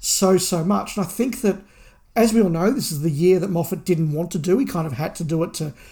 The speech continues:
bridge the gap between him and Chibnall. And him just going, "Let's just write some episodes, get some writers in, write some episodes, and then write a big finale," is the best of Moffat. I think it lacks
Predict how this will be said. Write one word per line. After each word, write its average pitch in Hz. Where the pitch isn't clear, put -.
bridge 175
the 170
gap 170
between 165
him 160
and 156
Chibnall. -
And 214
him 359
just 302
going, 185
"Let's 233
just 233
write 190
some 165
episodes, -
get 202
some 190
writers 175
in, 170
write 175
some 170
episodes, 175
and 165
then 170
write 175
a 170
big 165
finale," 220
is 254
the 233
best 233
of 220
Moffat. 196
I 160
think 208
it 175
lacks 185